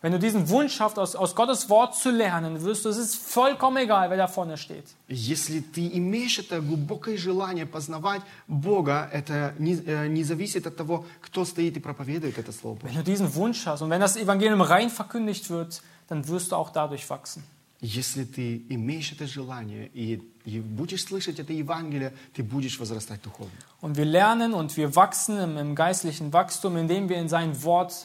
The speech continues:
Speaker 1: schauen, es ist, es zu uns sprechen lassen.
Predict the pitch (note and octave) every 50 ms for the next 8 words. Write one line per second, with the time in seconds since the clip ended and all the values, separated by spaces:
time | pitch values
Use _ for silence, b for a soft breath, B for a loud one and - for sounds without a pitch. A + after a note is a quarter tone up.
0 | - _ - - - - F3 E3+ F3+ F3+ F3 D3 C#3+ - D3+ C#3+ - B B B
1 | B B - D3 D3 - - - - B3 B3+ A#3+ G#3 F#3 E3+ - - - - -
2 | F3+ E3+ - D#3 C#3+ C3+ C3 B2+ - - C#3+